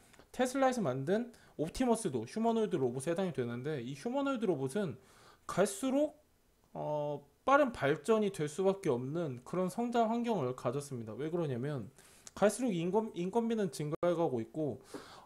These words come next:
어, 인간이 투입되지 못하는 제조 공정에 로봇이 들어갈 수밖에 없습니다. 이런 공정을 대체할 수 있는 게 휴머노이드 로봇이기 때문에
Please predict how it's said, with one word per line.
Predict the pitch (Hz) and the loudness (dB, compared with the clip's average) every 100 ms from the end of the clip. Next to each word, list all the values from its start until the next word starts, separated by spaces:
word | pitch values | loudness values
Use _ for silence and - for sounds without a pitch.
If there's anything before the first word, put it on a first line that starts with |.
| - | -4
어, | 156 160 156 - | 0 0 0 -4
인간이 | 180 226 247 269 269 302 311 _ - | -2 2 6 6 4 -2 -4 _ -4
투입되지 | 302 294 - 269 220 | -2 0 0 0 2
못하는 | 147 190 220 196 175 151 | -2 -2 0 2 2 -2
제조 | - 160 165 190 | -2 -2 2 0
공정에 | - 143 147 151 156 170 117 | 0 -4 0 0 0 -2 0
로봇이 | 143 196 233 202 | 2 4 2 -2
들어갈 | - 175 180 | 0 2 2
수밖에 | 175 165 - | 0 -6 -4
없습니다. | 110 - 120 117 110 107 | -6 -8 -10 -10 -12 -8
이런 | 160 175 | -4 -4
공정을 | - 143 143 156 170 226 233 - - - | -4 -6 -2 0 0 0 -4 -18 -14 -4
대체할 | 156 156 202 | -2 2 0
수 | 196 | 2
있는 | 190 165 160 | -2 -2 0
게 | 180 196 | 0 -2
휴머노이드 | - - 262 269 262 180 | -6 -4 0 2 2 2
로봇이기 | 127 127 139 131 135 | 0 0 -4 -6 -4
때문에 | 117 117 139 170 139 | -4 -4 -4 -4 -6